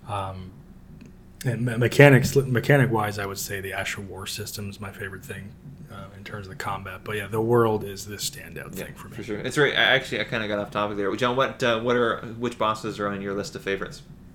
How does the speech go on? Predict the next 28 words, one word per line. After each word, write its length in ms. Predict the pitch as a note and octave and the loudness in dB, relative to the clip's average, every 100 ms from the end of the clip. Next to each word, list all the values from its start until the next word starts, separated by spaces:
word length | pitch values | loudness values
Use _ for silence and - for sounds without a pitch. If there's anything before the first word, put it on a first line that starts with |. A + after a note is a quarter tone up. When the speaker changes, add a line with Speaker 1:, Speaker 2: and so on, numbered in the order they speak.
| - - - - - - - - - - - - - - - | -20 -20 -18 -20 -20 -18 -18 -10 -8 -8 -14 -16 -16 -20 -4
Speaker 1:
Oh, 220 | B2 G2+ | -2 -2
uh, 640 | - A#2 A2 A2 G#2+ G#2+ G#2+ | -4 -6 -6 -4 -6 -8 -10
I 120 | - A2+ | -8 -4
would 140 | A2 | -2
definitely 420 | B2 A#2 C3 A#2+ | -2 -2 0 0
agree 440 | A2 A2 A2+ A2+ A2+ | 0 -2 -2 0 0
with, 460 | A2 G#2 - - | 0 0 4 4
uh, 200 | G#2+ G2 | 4 0
Godric. 580 | G2+ A2 A2 A#2 A#2 - | 0 2 4 6 6 4
I 40 | A2 | -4
thought 340 | - G#2 F#2 A2 | -2 -2 -2 -6
he 140 | G#2+ | -4
was 320 | G#2 G2+ - - | -4 -4 -6 -8
thematically 680 | G#2 G2+ G#2+ A2 - G#2+ | -6 2 4 4 4 2
really 220 | G#2+ G#2+ | 4 2
cool, 240 | G#2 - A2 | 2 4 6
Speaker 2:
Yeah. 240 | G#2+ G2 | 6 4
Speaker 1:
and 400 | G#2+ G2+ F#2 F#2+ - - - - - - - - | -2 -6 -6 -10 -14 -18 -20 -20 -20 -20 -20 -14
when 260 | - G#2+ G#2 | -10 -4 -2
he 60 | G2+ | 0
gets 180 | G2+ - | -2 -2
the 100 | G2 | 0
dragon 380 | G2+ G2 G#2 | 0 0 0
head 200 | G#2+ G#2 | -2 -2
thing, 240 | - G#2+ G#2 | -2 -2 -2
that 120 | G2+ | -4
was 120 | G2+ | -6
cool. 200 | - G#2 | -6 -6